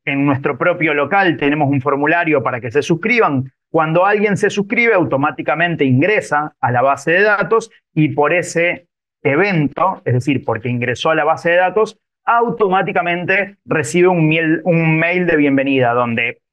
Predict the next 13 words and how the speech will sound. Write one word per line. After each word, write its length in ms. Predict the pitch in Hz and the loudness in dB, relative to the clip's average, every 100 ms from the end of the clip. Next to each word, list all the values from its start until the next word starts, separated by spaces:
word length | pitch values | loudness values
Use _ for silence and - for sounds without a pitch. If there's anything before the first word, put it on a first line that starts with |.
| _ | _
primero, 360 | - 117 127 127 | -2 0 0 0
obviamente, 560 | 131 127 139 135 - 120 | 0 0 0 -2 -2 -2
le 60 | |
agradecemos 840 | 117 113 110 113 120 - 156 139 131 | -2 -6 -10 -2 -2 0 -2 -2 -4
por 280 | 131 117 - - | -4 -4 -6 -4
formar 460 | 131 117 127 127 | -4 0 0 0
parte 260 | 139 135 135 | -2 -2 -2
de 380 | 127 127 127 113 - 117 | -2 -2 -6 -8 -16 -12
nuestros 540 | 120 - 127 123 110 | -12 -6 -2 -2 -4
clientes, 920 | - 139 185 233 226 196 180 185 190 - _ _ | -4 0 2 2 0 0 0 0 0 -6 _ _
donde 360 | - 135 147 139 | -2 0 0 -2
podés 400 | 131 139 160 131 | 0 0 0 -2
tener 520 | 151 147 170 170 147 | -2 0 0 0 -4